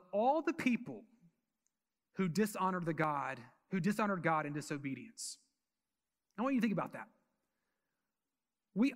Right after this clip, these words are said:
only know these people's names because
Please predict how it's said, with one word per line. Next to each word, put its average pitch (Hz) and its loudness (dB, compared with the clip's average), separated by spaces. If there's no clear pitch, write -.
only 311 4
know 277 4
these 247 2
people's 233 2
names - 0
because 190 2